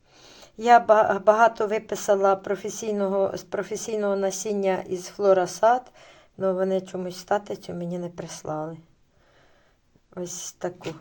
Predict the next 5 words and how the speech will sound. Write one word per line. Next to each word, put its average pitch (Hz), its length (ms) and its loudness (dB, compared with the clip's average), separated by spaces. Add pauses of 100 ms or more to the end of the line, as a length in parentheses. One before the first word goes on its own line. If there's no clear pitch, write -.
(540)
І 208 100 -8
ще 277 320 2
із 214 220 -6
сухоцвітів 269 1120 -2 (920)
я 226 380 4